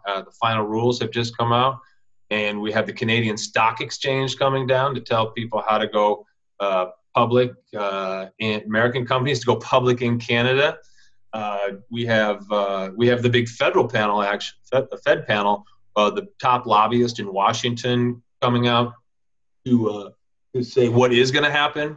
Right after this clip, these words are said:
with this administration, and, and, and we actually really do have a chance to legalize federally, and they're, they're kinda, uh,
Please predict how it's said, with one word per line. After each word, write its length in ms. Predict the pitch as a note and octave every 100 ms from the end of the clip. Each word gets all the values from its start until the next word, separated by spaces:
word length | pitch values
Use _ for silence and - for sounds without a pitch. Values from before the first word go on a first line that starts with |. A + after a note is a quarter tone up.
| -
with 220 | D3 C#3
this 240 | D3 D3+ -
administration, 720 | C#3 C#3+ - C#3+ D3 D#3 B2
and, 220 | G2 G2
and, 220 | G2 F#2+ - G#2
and 100 | G2+
we 120 | A2
actually 280 | A#2 A#2 G2
really 240 | A#2 A2+
do 220 | A2+ B2
have 140 | C3 C3
a 60 |
chance 340 | B2 B2+ C3 B2+
to 100 | B2+
legalize 500 | C3+ C3 B2+ B2+ B2
federally, 500 | B2+ B2+ C3 C3+ G2+
and 180 | G2
they're, 320 | G2+ G#2 G2+ - _ _ _
they're 340 | A2 G#2 G#2 G3+
kinda, 240 | A2+ G2
uh, 580 | - - _ - -